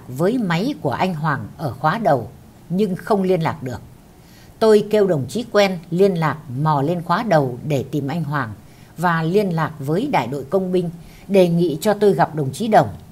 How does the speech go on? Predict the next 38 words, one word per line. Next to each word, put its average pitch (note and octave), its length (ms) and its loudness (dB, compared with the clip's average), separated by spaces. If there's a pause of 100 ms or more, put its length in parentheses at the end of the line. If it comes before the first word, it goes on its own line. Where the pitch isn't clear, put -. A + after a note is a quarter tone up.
(460)
Khi B3 160 -2
gặp F3+ 220 4
trên G#3 180 0
máy, F3+ 360 -2
đồng D3 180 0
chí G#3 120 -6
Đồng C3+ 240 0
báo D#3 160 2
cáo F3 360 0 (600)
là F#3 220 2
do A3+ 240 4
không A3+ 260 0
liên G#3+ 180 2
lạc D#3+ 280 0
được D#3+ 260 0
với G3 180 2
đại F#3 200 2
đội C#3+ 300 -2 (260)
nên G#3 260 2
anh F#3+ 220 0
Hoàng C#3+ 360 0
nhận D#3 200 0
định D#3 220 -6
rằng C#3 220 0 (220)
đại F3+ 240 0
đội D#3 260 -2
đã E3+ 240 2
rút C#4 180 -2
lui G#3 160 4
rồi, C#3+ 300 0 (440)
nên G3 360 2
tôi F#3+ 300 6
kè D#3 200 4
hai F3 280 -2
đồng C#3+ 200 -2
chí G3 260 -4
thương F#3+ 240 -2
binh F3 200 0